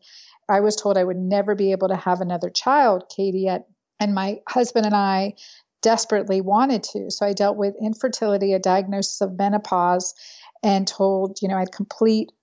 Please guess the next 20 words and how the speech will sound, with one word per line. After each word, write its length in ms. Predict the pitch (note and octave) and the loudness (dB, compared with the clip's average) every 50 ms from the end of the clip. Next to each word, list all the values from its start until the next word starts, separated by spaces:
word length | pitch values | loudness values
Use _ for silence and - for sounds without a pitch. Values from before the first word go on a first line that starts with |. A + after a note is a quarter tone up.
| _ _ - | _ _ 0
ovarian 540 | G#3 G3 G#3 G3+ G3 G3 G3 F#3+ F#3 F#3 | 2 4 4 4 4 4 2 2 0 -2
failure. 540 | F3+ - - A3 A3 A3 G#3+ G3+ F#3+ F3+ F3+ | -2 0 2 4 6 6 6 6 6 4 4
And 260 | - F#3+ F#3 F3+ F3+ | 2 0 -4 -6 -4
the 80 | G#3 G3 | -4 -4
only 240 | G3 G3 G3+ G#3 G#3 | -4 -2 0 2 2
way 160 | G3+ F#3+ F#3+ | 2 2 2
I 60 | F#3 | 0
could 180 | F#3 - - - | -2 -6 -14 -10
conceive 480 | - F#3+ F#3 - - - G#3 G#3 F#3+ | -8 -8 -8 -6 -4 -2 -2 -2 -2
of 100 | F#3+ F3+ | -2 -6
having 360 | - - G3+ F#3 F3+ F3+ F3+ F3+ | -2 0 0 0 0 0 -4 -2
a 40 | |
child 360 | F3+ - - G3+ F#3 F3+ F3+ F3 | -4 0 0 2 2 2 2 0
again 340 | F3 F3 G3+ G3 F#3+ F#3+ | 0 0 0 0 0 0
would 180 | F3+ F3+ F3 F3+ | -2 -2 -2 -2
be 220 | - F#3 F3+ F3+ | 0 0 0 0
through 340 | F3 - - F#3 F#3 - G3 | -2 -2 -2 -2 -2 0 0
egg 120 | F3 F3+ F3+ | 0 0 2
donation, 580 | - F3+ F3 F3+ F3+ F3 - - F#3+ F3 F3+ | 0 0 2 2 0 0 0 -2 -2 -4 -6
possibly. 800 | - - F#3 F#3 F3+ F3+ - F#3+ F3 F3+ F3+ E3+ E3+ E3+ - | -4 -2 0 0 0 0 -2 -4 -2 0 0 0 0 0 -4